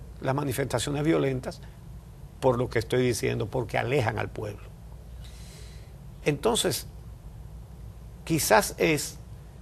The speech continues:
que molesta que sean pacíficas y entonces se le trata de meter miedo a la gente diciendo, "Va a haber lío, hay un plan". Y claro, y el ingredientico que en ese tipo de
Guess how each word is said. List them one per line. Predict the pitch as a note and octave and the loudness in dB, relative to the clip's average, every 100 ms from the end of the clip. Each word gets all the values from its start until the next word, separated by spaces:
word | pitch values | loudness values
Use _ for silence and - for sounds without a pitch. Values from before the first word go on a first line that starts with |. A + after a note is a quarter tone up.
| - | 2
que | E3 | 4
molesta | D#3 D#3 F3 A#3+ - C#3+ | 6 10 10 10 8 2
que | B2 | 4
sean | - D#3 | 4 4
pacíficas | D#3 C#3 D3+ A#2 A2+ G2+ A#2 - - - - | 4 4 4 2 0 -4 -8 -10 -12 -10 4
y | C#3+ | 4
entonces | - D#3 F3+ | 6 2 2
se | - | 2
le | D3+ | 2
trata | D3+ D#3 F3 | 4 4 4
de | E3+ | 2
meter | D3 D3+ | 2 0
miedo | D3+ D#3 D#3 | 2 4 4
a | |
la | D3+ | 4
gente | B2+ C#3+ | 4 2
diciendo, | C3+ D#3 D3+ | 0 4 8
"Va | |
a | D#3+ | 10
haber | F#3 | 10
lío, | E3 F3 C#3+ - - - - - - - - - | 8 8 6 2 -8 -12 -14 -16 -16 -16 -14 2
hay | - F#3+ | 6 6
un | C4+ - | 4 4
plan". | A#3+ D4 D#4+ C4 E3+ - - - - - - - - - - | 8 10 10 8 4 -4 -12 -14 -14 -14 -14 -14 -14 -16 2
Y | A3+ C#4+ | 4 6
claro, | - A3+ G#3 G3 G3 | 10 12 12 12 8
y | - F#3 | 8 10
el | F3+ | 10
ingredientico | F#3 F3 F3+ F3+ E3 D#3+ A3 G3+ D#3+ F3+ - - - - - - - | 8 8 10 10 8 6 4 4 2 0 -6 -14 -14 -14 -14 -14 -2
que | - D#3 C#3+ | 8 10 10
en | D3 | 8
ese | F#3+ F#3+ | 4 4
tipo | F3 G3 F3+ | 2 0 4
de | F3 | 4